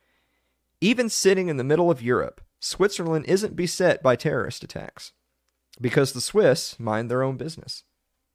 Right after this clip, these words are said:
Second, resolve that we won't let our leaders use this occasion to commit their own terrorist acts upon more innocent people, foreign and domestic, that will inspire more terrorist attacks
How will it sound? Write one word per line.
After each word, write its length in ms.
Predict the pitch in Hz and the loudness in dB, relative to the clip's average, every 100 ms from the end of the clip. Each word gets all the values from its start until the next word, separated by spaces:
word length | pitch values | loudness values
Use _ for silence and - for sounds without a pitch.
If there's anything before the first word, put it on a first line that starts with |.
| _ _ _ _ _ _ | _ _ _ _ _ _
Second, 440 | - - 208 - - _ _ _ _ _ _ _ - | -6 0 0 -2 -14 _ _ _ _ _ _ _ 0
resolve 760 | 147 131 160 147 85 - _ _ _ _ _ | 2 6 6 4 0 -8 _ _ _ _ _
that 160 | 135 127 | 0 2
we 120 | 139 | 2
won't 340 | 127 175 247 165 | 4 4 4 4
let 180 | 170 | 4
our 220 | - 147 147 | 4 2 2
leaders 540 | 147 143 92 92 - | 2 2 0 -2 -6
use 300 | 120 147 170 | -4 -4 -4
this 200 | - 147 | -4 -4
occasion 520 | 143 - 131 107 85 - | -4 -2 -2 -2 -8 -12
to 100 | - | -8
commit 420 | 123 117 135 - | -4 -2 -2 0
their 160 | 131 151 | 0 2
own 260 | 208 180 | 0 0
terrorist 500 | - 113 90 95 - | -2 -2 -2 -4 -4
acts 380 | 104 120 - - - | -6 -6 -8 -8 -6
upon 440 | - 143 147 143 | -2 0 0 -2
more 320 | 143 170 214 | 0 4 4
innocent 460 | 104 87 - - - | 2 -4 -6 -10 -10
people, 420 | 78 - - - _ _ | -14 -12 -14 -16 _ _
foreign 440 | - 139 156 156 | -2 0 2 0
and 160 | 165 151 | 0 -2
domestic, 560 | 143 160 - - - _ _ _ | -4 -4 -6 -12 -16 _ _ _
that 180 | 107 104 | -4 0
will 160 | 135 143 | 2 2
inspire 600 | 135 - 135 131 139 143 | 0 -2 0 2 0 -2
more 520 | 131 139 185 226 143 | -4 0 6 8 6
terrorist 520 | - 104 82 90 - | 4 -4 -2 -4 -8
attacks 560 | - 95 85 - - | -10 -8 -8 -10 -14